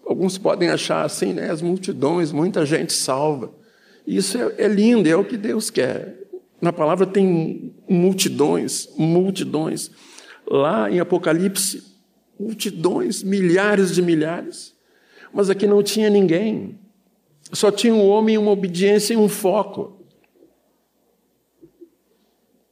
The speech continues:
Filipe estava totalmente comprometido com Deus. Deus falou: "Filipe, tu vai ajudar na distribuição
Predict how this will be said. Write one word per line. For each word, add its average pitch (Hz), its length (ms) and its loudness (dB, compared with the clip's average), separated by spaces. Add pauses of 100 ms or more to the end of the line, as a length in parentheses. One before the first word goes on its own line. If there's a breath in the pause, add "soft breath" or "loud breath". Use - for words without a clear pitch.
(600)
Filipe 196 380 -2
estava 202 240 2
totalmente 208 640 2
comprometido 196 920 2
com 160 220 -2
Deus. - 520 -4 (560 loud breath)
Deus 170 220 2
falou: 190 220 4
"Filipe, 202 320 0
tu 185 120 -2
vai 170 160 2
ajudar 175 260 0
na 185 100 4
distribuição 202 1000 2